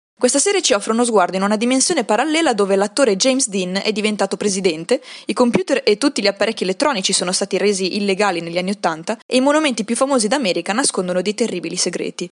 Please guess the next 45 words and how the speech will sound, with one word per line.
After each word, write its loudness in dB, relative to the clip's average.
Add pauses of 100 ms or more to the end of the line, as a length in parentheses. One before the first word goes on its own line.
(100)
Una 0
serie 0
piena 0
di 0
what 0
if 0
bizzarri, 0
viaggi 2
dimensionali, 2
segreti 2
nazionali, 0
tutto 2
in 4
pieno 4
stile 2
gotico 0
americano. -6 (200)
Sotto 2
la 4
Statua 4
della 4
Libertà 0
ci 2
sono 0
probabilmente 0
dei 2
mostri, 2
dietro 0
al 2
Lincoln 0
Memorial 2
ci 0
sono 2
delle 2
persone -2
in -4
carne -2
ed -2
ossa 0
che -6
fissano -2
tutto -2
il 0
giorno 0
all'esterno 0